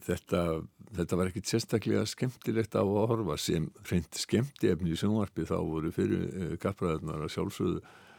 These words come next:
eh, miklu betri, enda var þar, eh, atvinnumaður í, eh, í, í sjónvarpsmennsku, eh, að búa til skemmtiefni í sjónvarpi, Donald Trump.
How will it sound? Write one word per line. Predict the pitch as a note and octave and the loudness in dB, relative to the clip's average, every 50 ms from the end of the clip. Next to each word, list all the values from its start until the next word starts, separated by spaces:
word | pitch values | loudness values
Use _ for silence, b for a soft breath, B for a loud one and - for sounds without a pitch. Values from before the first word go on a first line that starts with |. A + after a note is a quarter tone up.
| b b b b _ | b b b b _
eh, | - E2+ E2 D#2 D#2+ D#2+ D2+ D#2 D#2 D#2 D#2+ D#2 D#2 D#2 D#2+ | -6 -4 -4 -2 -2 -2 -2 -4 -4 -4 -4 -6 -6 -6 -4
miklu | F2 F2 F2 - - E2 | -2 -2 -2 0 0 2
betri, | - G2 A#2 - - F2 D#2+ | 4 4 4 4 2 0 0
enda | D2+ D#2+ D#2+ - - E2 D#2+ D#2+ D2+ B B B B B B B B _ | 0 -2 -4 -4 -4 -4 -4 -4 -6 B B B B B B B B _
var | E2 D#2+ D#2+ | -4 -4 -4
þar, | - - - - E2 E2+ F2 E2 D#2+ D#2+ E2+ D#2+ | -4 -6 -2 0 2 2 2 2 0 0 0 0
eh, | D#2 D#2+ D#2+ E2 F2 F#2 - - - - _ _ - | -2 -2 -4 -6 -10 -14 -18 -20 -20 -20 _ _ -4
atvinnumaður | G2+ - G2 - - - F2+ F2+ E2+ E2+ E2+ F2 F2 E2+ E2+ F2 | 0 0 0 2 2 4 4 4 4 4 4 2 2 2 2 2
í, | E2+ F2 F2 E2 E2 E2 D#2+ D#2+ | 2 2 2 2 2 0 0 0
eh, | E2 E2 F2+ F#2 G2 G2+ G2 G2+ | -2 -2 -6 -8 -10 -10 -10 -10
í, | G#2 G2+ G2 G#2 G2+ A2 A2+ b b b b b b b b b b _ | -10 -10 -10 -12 -12 -14 -16 b b b b b b b b b b _
í | A#2 G#2 F#2 F#2+ | 2 4 4 4
sjónvarpsmennsku, | - - G#2 G2 F#2+ F#2+ F#2+ F#2+ - - - - - - G2 F#2+ G2 F2+ F2+ G2 G#2+ - - - C3+ C3+ | 4 4 4 6 6 6 4 4 2 0 -2 -2 -4 -6 -6 -4 -2 0 2 4 2 4 4 4 4 4
eh, | A#2+ A#2 G#2 G#2+ F2+ F2+ F#2+ G2+ G2 G2+ - E2+ F2 - D#2 E2+ E2 D2+ D#2+ F2+ F2+ | 4 2 -2 -4 -4 -4 -4 -6 -6 -8 -8 -8 -8 -8 -8 -10 -10 -10 -8 -6 -6
að | E2 - | -2 2
búa | - F#2+ F#2 F2 | 4 4 4 4
til | - F2+ | 2 0
skemmtiefni | F#2 - G2+ F#2+ - - F#2+ F2+ F2+ F2+ | 2 4 2 2 4 4 4 6 6 6
í | F#2 | 4
sjónvarpi, | - F#2+ F#2 F#2+ F#2+ - A#2 A#2+ A#2+ - _ - | 4 4 4 2 2 2 2 0 0 -2 _ -2
Donald | - F#2 F2 F2 E2+ - | 2 4 4 4 2 4
Trump. | - F#2+ A2 C3 | 4 4 4 4